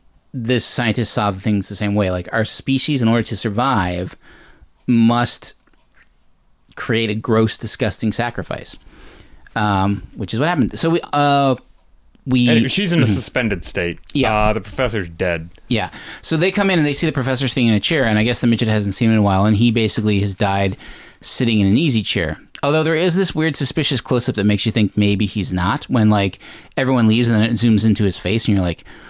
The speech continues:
Speaker 1: "Oh, is he still living, sort of, somehow?"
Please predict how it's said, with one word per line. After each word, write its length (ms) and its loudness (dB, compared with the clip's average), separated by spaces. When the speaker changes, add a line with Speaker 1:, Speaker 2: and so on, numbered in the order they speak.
Speaker 1:
"Oh, 800 2
is 220 0
he 360 4
still 340 2
living, 300 4
sort 220 0
of, 80 0
somehow?" 400 2